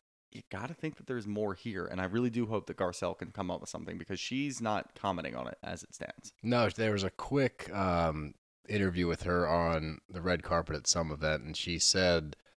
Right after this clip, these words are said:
Speaker 2: you know, "Until my investigation comes to a close, like, I'm not commenting on who did or did not do it." She's like, "My investigation will tell me who did it, and as far as I'm concerned, that's the only investigation that matters."
Speaker 1: Mm-hmm.
Speaker 2: So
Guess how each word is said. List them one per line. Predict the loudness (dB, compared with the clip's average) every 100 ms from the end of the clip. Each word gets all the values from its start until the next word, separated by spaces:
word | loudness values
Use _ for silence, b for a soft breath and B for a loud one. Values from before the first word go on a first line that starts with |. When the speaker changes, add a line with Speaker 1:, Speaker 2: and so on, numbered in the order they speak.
| _ _ -2
Speaker 2:
you | 4
know, | 6 6
"Until | 4 6 6
my | 8 8 8
investigation | 6 4 2 2 2 2 -2
comes | -2 -2 0
to | -2
a | -2
close, | 2 2 4 2
like, | 2
I'm | 2 2
not | 2 0
commenting | 2 0 0 -4 -4
on | 0 2 2 0 -4 -8
who | -6 -4
did | -2 -2
or | -2
did | -2 -2
not | -2 -2
do | -2
it." | -2 -2
She's | -4
like, | -4
"My | 2 4
investigation | 4 2 -2 -2 -2 -2 -4 -2
will | -2 -2
tell | 0 0
me | 0 -4 -8 _ _ -8
who | -4
did | 0 0
it, | 0 -2
and | -2 0
as | 0 -4 -2
far | 0 0
as | 0
I'm | -2
concerned, | -4 -4 -2 0
that's | -2 -2
the | -2
only | -2 -2
investigation | -2 -4 -4 -6 -6
that | -6
matters." | -2 0 0 -2
Speaker 1:
Mm-hmm. | -4 -8 -10 _
Speaker 2:
So | -2 0 2 2 0